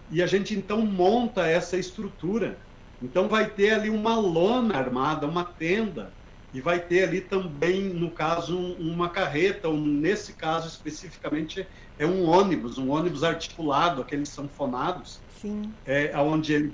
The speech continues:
Speaker 1: é o palco. Então, tem toda a estrutura de som, é carregado junto, cadeiras, tudo que precisa a gente monta ali,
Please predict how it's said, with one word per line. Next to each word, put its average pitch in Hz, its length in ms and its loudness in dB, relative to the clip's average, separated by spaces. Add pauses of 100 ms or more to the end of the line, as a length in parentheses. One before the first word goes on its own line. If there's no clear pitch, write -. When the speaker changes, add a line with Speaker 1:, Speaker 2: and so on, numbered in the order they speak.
(160)
Speaker 1:
é 170 60 0
o 175 80 -2
palco. 185 480 6 (540)
Então, 156 180 -4
tem 175 180 0
toda 220 240 2
a 214 40 4
estrutura 160 500 -4
de 151 140 -8
som, 185 440 2
é 147 60 2
carregado 143 560 -2
junto, 160 460 -2
cadeiras, 165 840 0 (460)
tudo 240 180 -4
que 226 120 -2
precisa 220 500 0
a 240 40 0
gente 220 300 2
monta 220 520 0
ali, 202 400 0